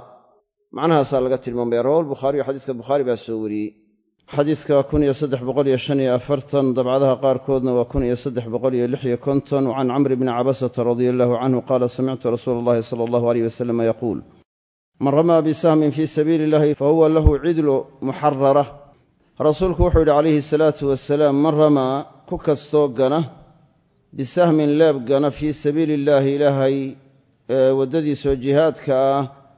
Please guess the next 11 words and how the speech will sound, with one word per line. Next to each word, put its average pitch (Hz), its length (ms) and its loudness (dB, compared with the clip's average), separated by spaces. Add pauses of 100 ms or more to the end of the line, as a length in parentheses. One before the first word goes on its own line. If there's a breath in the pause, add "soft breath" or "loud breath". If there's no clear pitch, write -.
(120)
leeb 151 320 4 (100)
u 185 80 -2
gana, 131 340 2 (880)
fa - 160 0
huwa 180 260 6
lahu 170 260 6 (100)
cidlu 160 600 0
muxarrara." 151 680 2 (800)
Waxaa 139 200 0
u 175 100 2
sugnaaday 156 680 4